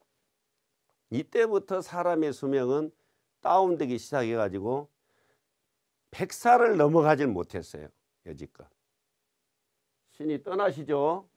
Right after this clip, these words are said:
육체뿐인 자들은 신을 모실 수가 없습니다. 육체뿐인 자들은 그들하고는 신이 영원히 함께 안 한다고 그러잖아요. 그러면은 이 자는 뭐냐? 천국에 갈 수도 없고 이 자는 영원히 살 수가 없어요. 왜? 생명에게서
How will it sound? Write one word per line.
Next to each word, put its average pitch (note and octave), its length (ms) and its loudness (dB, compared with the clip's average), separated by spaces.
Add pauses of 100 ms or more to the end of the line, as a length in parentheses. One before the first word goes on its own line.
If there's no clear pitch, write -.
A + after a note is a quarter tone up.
(120)
육체뿐인 G#3 840 -2
자들은 E3+ 420 4
신을 F#3+ 400 -2
모실 C3+ 360 -2
수가 C3+ 260 -4
없습니다. F2 560 -6 (120)
육체뿐인 G3+ 760 -8
자들은 E3+ 520 -4 (400)
그들하고는 F3 680 -2
신이 F#3 360 -6
영원히 E3 380 0
함께 D#3+ 340 -4
안 G#2 160 0
한다고 A#2 280 2
그러잖아요. E2 420 -8 (1040)
그러면은 B3 480 0
이 F#3 180 -4
자는 F#3 300 6
뭐냐? C#3 340 2 (260)
천국에 A3 460 -4
갈 E3 160 2
수도 C#3 260 -6
없고 D3 440 -2 (840)
이 D3+ 120 -6
자는 G3 300 0
영원히 E3 340 0
살 G#3 220 -4
수가 G3+ 180 0
없어요. C#3 320 0
왜? D#3 260 2
생명에게서 A3+ 960 2